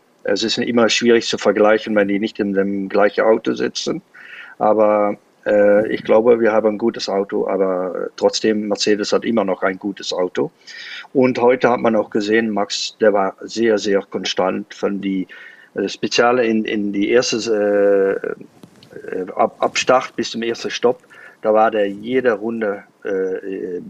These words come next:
in, innerhalb ein, ein Zehntel. Und der Lewis, der hat da mal ein Zweizehntel oder Dreizehntel verloren in dem Mittelsektor.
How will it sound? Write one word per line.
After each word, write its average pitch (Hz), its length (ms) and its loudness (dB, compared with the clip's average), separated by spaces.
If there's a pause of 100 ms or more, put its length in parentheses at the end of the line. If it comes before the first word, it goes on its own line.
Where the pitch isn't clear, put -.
(280)
in, 120 300 -4
innerhalb 113 460 2
ein, 110 240 2
ein 104 220 -2
Zehntel. 107 540 -2 (420)
Und 110 120 -4
der 107 100 6
Lewis, 120 320 4
der 107 140 0
hat - 160 -4
da 107 100 4
mal 104 220 2
ein 98 180 0
Zweizehntel 110 640 0
oder 104 200 0
Dreizehntel 101 640 0
verloren 101 440 0
in 95 100 -8
dem 101 100 -8
Mittelsektor. 110 640 -2